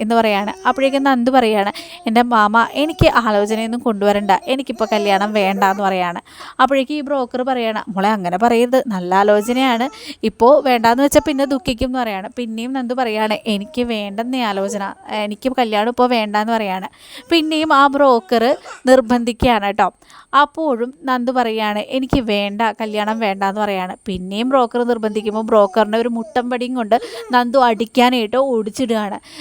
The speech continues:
നേരെ ബ്രോക്കറിൻ്റെ നേരെ ഓടുകയാണ് കേട്ടോ. ബ്രോക്കർ എഴുന്നേറ്റ് റോട്ടിലേക്ക്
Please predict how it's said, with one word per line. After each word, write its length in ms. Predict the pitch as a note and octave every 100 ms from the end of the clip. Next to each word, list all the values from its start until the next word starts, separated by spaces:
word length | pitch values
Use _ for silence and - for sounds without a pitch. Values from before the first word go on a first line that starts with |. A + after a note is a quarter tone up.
| C4+ A3+
നേരെ 300 | A3+ A#3 C4+ B3
ബ്രോക്കറിൻ്റെ 580 | A#3+ A3 A3 A#3 A#3 C4 A#3
നേരെ 280 | G#3+ B3 C4
ഓടുകയാണ് 400 | A3+ A3 B3+ A3+
കേട്ടോ. 140 | G#3+ G3+ G#3+
ബ്രോക്കർ 400 | G#3+ A3 C4 C#4+
എഴുന്നേറ്റ് 480 | C4+ A#3+ A#3+ A#3 C#4 - - - B3+ C4 C4
റോട്ടിലേക്ക് 520 | B3+ A#3+ B3 A#3+ A3+